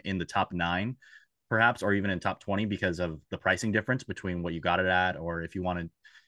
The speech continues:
to play it at a top ten. Uh, so you have options when you lock in a nice bet like that. So depending on your risk a-, aversion,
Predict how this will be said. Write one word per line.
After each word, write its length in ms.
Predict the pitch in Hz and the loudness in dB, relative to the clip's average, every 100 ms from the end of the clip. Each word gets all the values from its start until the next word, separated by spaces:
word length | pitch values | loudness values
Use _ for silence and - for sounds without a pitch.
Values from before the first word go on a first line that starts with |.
| _ _ _ | _ _ _
to 500 | - 98 92 90 90 | -2 0 0 0 -4
play 280 | - 107 98 | -2 0 2
it 120 | 95 | 2
at 180 | 90 95 | 2 0
a 40 | 87 | 0
top 260 | - - - | -6 -8 -4
ten. 420 | - 120 120 127 - - _ _ - | 2 4 4 0 -6 -18 _ _ -6
Uh, 280 | 95 92 90 - | -2 0 -2 -2
so 240 | 135 131 | -2 0
you 160 | 160 151 | 2 6
have 140 | 185 | 8
options 400 | 135 131 113 95 | 8 6 2 -2
when 140 | 98 98 | 0 0
you 140 | 95 | 0
lock 280 | 92 95 95 | 2 2 0
in 60 | |
a 20 | 95 | -2
nice 240 | 87 80 | -2 -2
bet 160 | 90 80 | -2 -2
like 180 | 78 | -4
that. 180 | - 78 - | -6 -8 -10
So 340 | - 95 85 95 | -2 0 0 -2
depending 340 | 113 120 120 | 0 2 2
on 240 | 90 101 | 2 2
your 300 | 104 95 98 | 0 -2 -2
risk 340 | 87 101 104 - - _ _ _ _ - | 0 2 0 -4 -14 _ _ _ _ -16
a-, 60 | - | -6
aversion, 600 | 117 98 107 107 127 165 | -2 2 4 4 0 -4